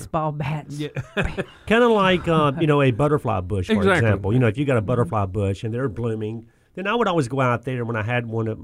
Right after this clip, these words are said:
Speaker 3: at my old house and, and cut off the bad blooms or the brown blooms,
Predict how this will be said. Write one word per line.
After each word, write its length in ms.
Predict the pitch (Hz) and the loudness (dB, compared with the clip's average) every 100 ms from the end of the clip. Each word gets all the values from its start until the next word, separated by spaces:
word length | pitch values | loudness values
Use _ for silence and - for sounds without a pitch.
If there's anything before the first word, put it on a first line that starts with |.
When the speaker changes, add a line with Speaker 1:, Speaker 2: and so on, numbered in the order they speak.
| - | -12
Speaker 3:
at 140 | 135 120 | -10 -6
my 80 | 113 | -4
old 220 | 127 120 | -2 -2
house 380 | 104 95 98 - | -4 -6 -8 -6
and, 180 | 113 104 | -6 -6
and 200 | 127 107 | -6 -6
cut 160 | - 151 | -4 -2
off 200 | 147 - | -2 -4
the 80 | 113 | -4
bad 360 | 117 117 110 | -2 0 0
blooms 420 | 101 101 101 101 | -4 -4 -4 -4
or 60 | 113 | -4
the 120 | 107 | -4
brown 460 | 92 110 104 104 101 | -4 -2 0 0 -2
blooms, 520 | 95 92 90 98 95 | -2 -2 -2 -6 -10